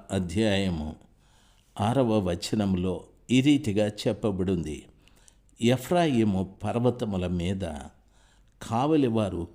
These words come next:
కేక వేసి, 'సీయోనునకు మన దేవుడైన యెహోవా యొద్దకు పోవుదము రండని చెప్పు దినము నిర్ణయమాయెను'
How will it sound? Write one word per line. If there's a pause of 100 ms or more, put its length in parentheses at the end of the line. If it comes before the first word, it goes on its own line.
కేక
వేసి, (600)
'సీయోనునకు (180)
మన
దేవుడైన
యెహోవా
యొద్దకు (220)
పోవుదము
రండని (140)
చెప్పు
దినము (680)
నిర్ణయమాయెను'